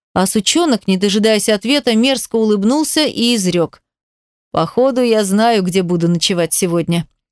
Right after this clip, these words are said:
И тут меня накрыло. Разум просто пеленой обмотало, когда, усмехнувшись одними губами, я сделал резкий шаг и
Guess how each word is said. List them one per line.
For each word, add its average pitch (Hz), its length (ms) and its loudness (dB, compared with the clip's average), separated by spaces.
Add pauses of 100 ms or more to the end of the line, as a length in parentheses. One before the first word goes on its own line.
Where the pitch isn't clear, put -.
(800)
И 196 120 -2 (180)
тут - 340 -2
меня 165 380 2
накрыло. 160 720 -6 (680)
Разум 220 500 2
просто 226 340 0
пеленой 220 500 2
обмотало, 196 560 0
когда, 196 340 0
усмехнувшись 220 760 -2
одними 196 420 2
губами, 185 680 0 (420)
я 208 200 2
сделал 226 420 0
резкий 226 440 0
шаг 247 360 0
и 214 240 0